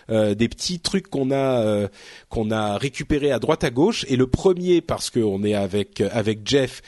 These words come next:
et comme ça, il peut en parler, c'est le Fitbit Flex. Alors, euh, pendant l'épisode sur, euh, à Le Web, on présentait, euh, le nouvel appareil de Fitbit, le Fitbit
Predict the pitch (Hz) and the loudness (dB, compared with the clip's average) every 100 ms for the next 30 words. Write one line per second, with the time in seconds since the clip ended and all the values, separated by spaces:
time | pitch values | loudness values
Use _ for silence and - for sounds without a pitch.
0 | - - 117 - 120 98 127 107 113 110 | -14 -4 -2 0 0 2 0 0 -2 0
1 | 165 202 - - - 123 117 - 220 185 | 0 -2 -10 -10 -4 0 0 -2 -8 -6
2 | 160 175 - - 147 202 254 - 104 - | -6 -6 -8 -4 0 0 0 -4 -4 -6
3 | - 113 120 110 104 113 95 151 160 151 | -6 2 2 2 -2 -4 0 0 2 0
4 | - 147 151 143 117 - 123 107 101 104 | -2 0 4 2 0 -4 0 0 0 -2
5 | 120 117 135 151 139 110 - 117 117 - | 0 2 2 4 4 2 0 0 -2 0
6 | 127 120 - - - 95 87 90 95 104 | 0 -2 -8 -16 -6 -2 -2 0 0 0
7 | 160 147 156 139 139 123 135 113 104 143 | -2 2 2 2 0 0 -2 -2 -6 -6
8 | 123 135 127 101 - 120 110 117 | -8 -8 -4 -6 -6 -12 -12 -10